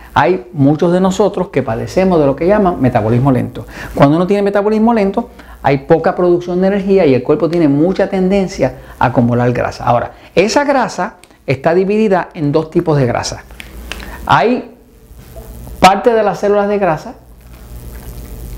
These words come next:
que es la, la minoría, que le llaman grasa parda. O también le dicen grasa marrón.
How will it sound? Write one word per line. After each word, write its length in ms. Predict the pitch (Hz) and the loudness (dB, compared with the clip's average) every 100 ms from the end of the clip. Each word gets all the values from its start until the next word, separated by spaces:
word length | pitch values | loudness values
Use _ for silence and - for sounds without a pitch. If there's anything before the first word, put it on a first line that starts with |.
| - | 2
que 260 | 123 131 | 2 4
es 140 | 160 135 | 2 2
la, 180 | 143 143 | 2 0
la 160 | 139 135 | 0 2
minoría, 580 | 139 139 175 156 - - _ _ - | 2 2 2 0 -2 -12 _ _ -4
que 100 | 127 | 0
le 120 | 127 | 2
llaman 280 | 139 165 131 | 2 2 2
grasa 520 | 127 143 - 151 - - | 0 0 -2 -6 -6 -2
parda. 540 | 135 131 110 98 - - - - - - - - - - - - - - - - - - - - | -2 -2 -6 -12 -20 -20 -20 -20 -20 -20 -18 -18 -18 -18 -16 -16 -16 -14 -14 -14 -14 -14 -10 0
O 200 | 185 185 | 2 2
también 260 | 151 160 | 0 2
le 60 | 170 | 2
dicen 440 | 175 180 147 - - - - | 0 0 -2 -4 -12 -20 -6
grasa 540 | 139 135 156 180 165 - | -2 0 0 -4 -8 -4
marrón. 760 | 139 123 113 113 123 135 110 | 0 0 -2 -4 0 0 -2